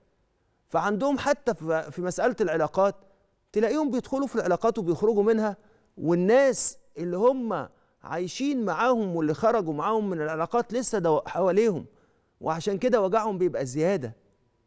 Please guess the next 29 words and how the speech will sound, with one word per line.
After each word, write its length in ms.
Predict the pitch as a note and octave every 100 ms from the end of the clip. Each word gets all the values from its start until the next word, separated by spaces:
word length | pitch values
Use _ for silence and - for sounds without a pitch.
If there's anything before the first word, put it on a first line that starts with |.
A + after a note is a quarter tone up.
| _ _ -
ولذلك 480 | C#3+ C#3+ A#3+ B3+ -
الشباب 480 | F#3 - D#3 G3+ C3
دول 300 | C#3 D3+ C3 _ _ _ _ _ _
حضرة 360 | - B3 C4+ B3+ G3+
النبي 260 | A#3 B3
صلى 240 | G#3+ F3 F3
الله 160 | F#3+
عليه 180 | F#3+ F3
وسلم 320 | E3 G#3 G3
خلانا 520 | D#3+ F3+ G3+ A#3 A3 - _ _ -
نهتم 540 | F#3+ F#3 - C4 C4+ A3
شويتين 600 | - E3 E3 A3 A#3 F3+
تلاتة 460 | D#3+ F3+ F3 E3 - _ _ -
بمسألة 460 | F3 F#3+ E3 A3 C4
الشباب. 500 | F#3+ - D3 G3+ F#3+ - _ _ _ _ _ _ _ -
النبي 340 | F#3+ B3 B3+ G#3+
قال: 340 | G#3+ A3+ F3 - _ _ _ _ _ _ _ _ G3
"إنما 320 | G#3+ A#3+ A3+
نصرت 420 | G3 - B3 -
بالشباب". 580 | D#3+ - C#3+ E3+ F#3 - _ _ _ _ _ _ _ -
فحضرة 320 | E3+ C#4 B3+ G3+
النبي 240 | A3 A3+
صلى 260 | G3 D3+ C#3+
الله 200 | E3 F3+
عليه 220 | C3+ C3+
وسلم 400 | C#3 F#3+ F3+ C#3
علمنا 480 | C#3+ F3+ G#3+ E3+ C#3
إن 120 | D3+
الشباب 520 | C#3 C#3 C3+ G3+